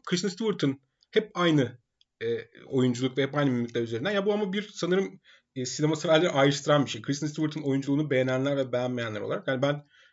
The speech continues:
Kristen Stewart'ı oyuncu olarak, tercihleri bakımından seven birisi olarak oyunculuğunun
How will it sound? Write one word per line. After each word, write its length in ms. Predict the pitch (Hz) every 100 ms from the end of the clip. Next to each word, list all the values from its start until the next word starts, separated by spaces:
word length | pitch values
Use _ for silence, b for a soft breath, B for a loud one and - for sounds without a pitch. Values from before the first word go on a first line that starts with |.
| b
Kristen 280 | 135 127 151
Stewart'ı 360 | 147 165 156 190
oyuncu 380 | 131 135 139
olarak, 260 | 147 113 101
tercihleri 580 | 117 117 127 127 135 131
bakımından 440 | 113 131 135 135 _ -
seven 380 | - 123 139 135
birisi 240 | 117 -
olarak 400 | 113 143 254 - _ _ -
oyunculuğunun 720 | 170 175 175 175 180 240